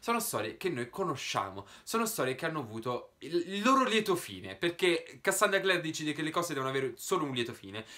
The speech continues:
Quindi basta, non c'è più senso, perché vai a rovinare tutto quello che hai creato? A me dispiace tanto, perché io credo che Shadowhunters, eh, in modo particolare le prime, le serie originali, eh, ovvero quella dell'Origini ed Immortal Instruments,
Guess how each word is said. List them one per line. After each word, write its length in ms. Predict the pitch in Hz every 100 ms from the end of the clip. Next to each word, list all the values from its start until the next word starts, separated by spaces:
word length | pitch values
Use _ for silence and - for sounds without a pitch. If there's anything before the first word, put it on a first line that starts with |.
| - -
Quindi 380 | 262 190 175 _ _
basta, 720 | 139 139 240 - - 95 92 - _
non 240 | 214 269
c'è 280 | 233 247 254
più 280 | - - 247
senso, 480 | 220 - 185 151 160
perché 340 | 208 208 233
vai 160 | 147 143
a 100 | 127
rovinare 600 | 113 123 123 131 127 127
tutto 340 | 170 165 147
quello 260 | 147 143 127
che 120 | 123
hai 80 | 110
creato? 600 | 113 101 87 85 90 - - - - _ _ _ _ -
A 100 | 226
me 100 | 277
dispiace 340 | 240 - 175
tanto, 220 | 196 160 147
perché 240 | 156 -
io 120 | 254
credo 240 | 190 147 135
che 100 | 143
Shadowhunters, 960 | - 214 135 110 101 107 - 123 117 - _ -
eh, 320 | 117 113 113
in 80 | 123
modo 160 | 165
particolare 580 | 170 143 - 123 135 123
le 80 | 110
prime, 300 | 131 156 117
le 140 | 117
serie 280 | 117 139 143
originali, 640 | 113 104 113 117 104 107 - - -
eh, 100 | 120
ovvero 320 | 120 110 123
quella 160 | 113 117
dell'Origini 580 | 113 107 123 156 127 117
ed 160 | 113
Immortal 340 | 113 156 160 117
Instruments, 540 | 107 - 107 110 127